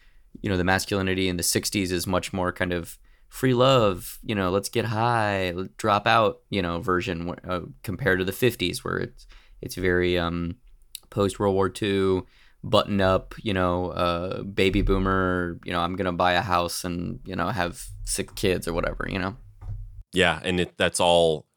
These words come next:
Speaker 2: everything you just described was just written like a tapestry in his beard. You saw the evolution.
Speaker 1: Yes,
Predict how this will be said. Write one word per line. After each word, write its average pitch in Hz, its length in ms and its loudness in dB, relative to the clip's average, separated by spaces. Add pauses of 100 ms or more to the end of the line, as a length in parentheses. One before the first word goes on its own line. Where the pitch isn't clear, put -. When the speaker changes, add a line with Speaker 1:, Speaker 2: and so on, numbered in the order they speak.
(220)
Speaker 2:
everything 92 300 2
you 85 60 0
just 80 180 -4
described 82 480 2
was 78 140 -4
just - 240 -6
written 82 380 -2
like 78 180 -4
a 76 40 -10
tapestry - 640 -4
in 73 100 -4
his 71 120 -6
beard. 71 560 -8 (320)
You 85 80 -8
saw 90 320 4
the 82 140 2
evolution. 76 580 -2 (200)
Speaker 1:
Yes, 92 600 0